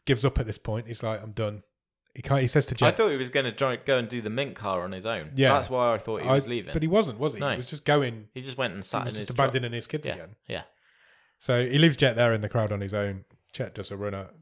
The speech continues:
Speaker 1: The Truman shows up.
Speaker 2: Truman
Speaker 1: Um,
Speaker 2: shows up.
Speaker 1: <laughs> Truman shows up. Truman Show's a great film.
Speaker 2: <laughs>
Speaker 1: Um, he heads backstage. Missy Pyle kind of confronts him, but doesn't really get anywhere.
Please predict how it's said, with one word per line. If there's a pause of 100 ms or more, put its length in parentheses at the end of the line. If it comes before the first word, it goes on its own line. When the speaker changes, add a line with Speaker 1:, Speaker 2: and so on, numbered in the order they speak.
(120)
Speaker 1:
The (280)
Truman
shows
up. (560)
Speaker 2:
Truman
Speaker 1:
Um,
Speaker 2:
shows
up.
Speaker 1:
<laughs>
Truman
shows
up.
Truman
Show's
a
great
film.
Speaker 2:
<laughs> (460)
Speaker 1:
Um, (320)
he
heads
backstage.
Missy
Pyle
kind
of
confronts
him,
but
doesn't
really
get
anywhere.